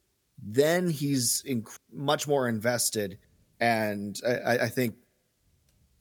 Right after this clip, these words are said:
definitely I would agree with his statement that "you can't beat me," um, in that moment. So,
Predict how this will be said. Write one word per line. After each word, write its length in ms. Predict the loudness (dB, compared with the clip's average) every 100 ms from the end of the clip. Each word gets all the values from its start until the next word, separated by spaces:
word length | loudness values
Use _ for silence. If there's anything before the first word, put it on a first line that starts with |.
| -4
definitely 680 | 0 0 0 -4 -2 -2
I 100 | 0
would 140 | -2 -2
agree 200 | 0 0
with 120 | 0
his 160 | -4 0
statement 340 | 0 -2 -6
that 120 | -8
"you 80 | -8
can't 260 | -6 -8 -4
beat 220 | -6 -6
me," 180 | -12 -12 -20 0
um, 360 | 2 4 0 -2 -2
in 140 | 0 2
that 200 | 2 2
moment. 440 | 0 0 -6 -8
So, 400 | -2 0 0 -2